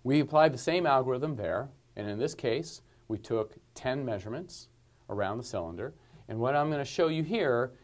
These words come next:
is how this algorithm would act. So we're gonna start off with Reynolds number forty here, and as we move this way, this is, uh, so, so the color coding tells you about the time dynamics,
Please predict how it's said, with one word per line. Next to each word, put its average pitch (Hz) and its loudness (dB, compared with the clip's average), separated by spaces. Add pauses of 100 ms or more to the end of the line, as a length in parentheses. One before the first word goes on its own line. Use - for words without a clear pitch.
(140)
is 113 2
how 139 4
this 131 -2
algorithm 107 2
would 95 -4
act. 76 -6
So - -2
we're 127 0
gonna 151 -4
start 143 2
off 117 -8
with 107 -8
Reynolds 117 -4
number 98 -6
forty 127 -2
here, 135 -2 (460)
and 120 2
as 117 0
we 123 -2
move 123 0
this 170 2
way, 98 2
this 123 -4
is, 160 -4 (480)
uh, 98 4 (280)
so, 131 4 (380)
so 131 4
the 117 0
color 254 4
coding 101 0 (240)
tells 147 2
you 143 -2
about 123 4
the - -16
time 117 -2
dynamics, 82 -6